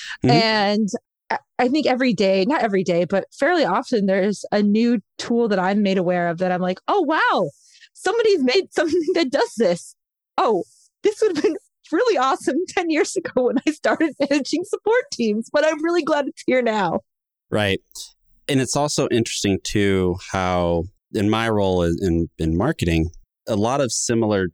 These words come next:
Speaker 1: stuff is, is, is happening, right? Where you have everything from single tools that accomplish a specific thing to help sort of unclog a, a process somewhere. And then you have broader platforms, you know, your HubSpots and, and Marketos and the like,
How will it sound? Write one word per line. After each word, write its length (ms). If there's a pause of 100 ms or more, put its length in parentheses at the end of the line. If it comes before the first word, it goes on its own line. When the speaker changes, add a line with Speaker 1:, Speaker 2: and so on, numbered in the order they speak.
Speaker 1:
stuff 500
is, 360
is, 240
is 100
happening, 340
right? 200
Where 80
you 140
have 440 (600)
everything 480
from 600 (280)
single 720 (120)
tools 540
that 300 (180)
accomplish 640
a 40
specific 580
thing 200
to 80
help 260 (200)
sort 180
of 60
unclog 600
a, 260 (420)
a 40
process 520
somewhere. 400
And 180
then 100
you 120
have 360
broader 400
platforms, 800
you 100
know, 60
your 100
HubSpots 600
and, 240
and 160
Marketos 480
and 100
the 40
like, 320